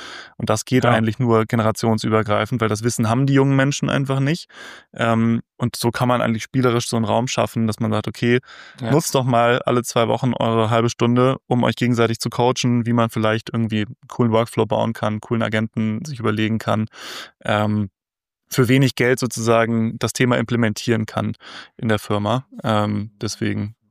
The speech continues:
Speaker 1: ja, vielleicht probiert ihr es mal aus. Ich find's auf jeden Fall super, dass ihr es schon macht.
Speaker 2: Nehme ich auf jeden Fall mit, ja.
Speaker 1: Also ich glaub, Fortune five hundred, achtzig oder neunzig Prozent der Unternehmen haben übergreifende, äh, Reverse Mentoring Programme. Also auch für euch alle da draußen. Funktioniert durchaus.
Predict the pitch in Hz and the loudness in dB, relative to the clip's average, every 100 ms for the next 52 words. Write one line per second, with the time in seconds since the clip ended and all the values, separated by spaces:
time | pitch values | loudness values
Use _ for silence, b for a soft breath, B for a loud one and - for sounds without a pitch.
0 | - 117 - 127 - 120 120 110 117 123 | -12 -10 -8 -10 -4 0 0 0 0 0
1 | 135 120 131 127 123 123 123 120 117 113 | 0 0 2 4 4 2 2 0 0 -4
2 | - 117 113 131 127 131 120 123 123 117 | -2 0 0 2 2 2 0 0 -2 -4
3 | 113 113 110 107 - _ _ _ - 120 | -4 -6 -8 -10 -12 _ _ _ -4 0
4 | 110 110 - 120 117 - - - 123 - | 0 0 0 0 0 -8 -6 -2 -2 -2
5 | 131 - - 127 127 120 - - 135 127 | -2 -2 0 0 0 0 -2 -4 -4 0
6 | 120 120 127 - 123 123 123 120 120 117 | 0 0 -2 -4 -2 0 0 0 0 0
7 | 120 131 131 - 120 123 - 127 120 120 | 2 0 -2 -2 -2 -2 -2 -2 0 0
8 | 117 - 117 117 120 131 123 117 117 117 | 0 -2 -2 -2 -2 -4 -4 -2 0 0
9 | - 117 120 123 120 120 113 117 117 B | 0 -2 -2 -4 -2 -2 0 0 -2 B
10 | B B B _ 107 - - - 113 113 | B B B _ -4 -4 -4 -4 -4 -2
11 | 110 110 107 110 113 117 117 b b b | -2 -2 0 -2 -2 -4 -6 b b b
12 | _ _ - - 151 - 151 135 127 120 | _ _ -4 2 2 4 4 4 4 4
13 | 135 | 4